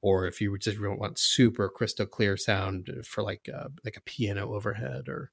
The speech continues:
or, or you're doing a lot of voiceover work, it's a great mic for that. Um, but if you bought one of those now, and then you waited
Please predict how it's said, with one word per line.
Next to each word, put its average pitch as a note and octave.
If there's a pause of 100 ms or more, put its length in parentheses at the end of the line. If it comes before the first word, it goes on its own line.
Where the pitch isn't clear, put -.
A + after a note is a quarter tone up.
(160)
or, F#2+
or G#2
you're G#2
doing G2+
a F#2+
lot F#2+
of F2+
voiceover G#2
work, F#2+
it's -
a A#2+
great A2
mic F#2+
for -
that. - (640)
Um, G#2+ (420)
but B2
if C3+
you D#3+
bought F#3
one E3
of C3
those B2
now, A2 (800)
and A2
then A2 (160)
you A2 (240)
waited G#2+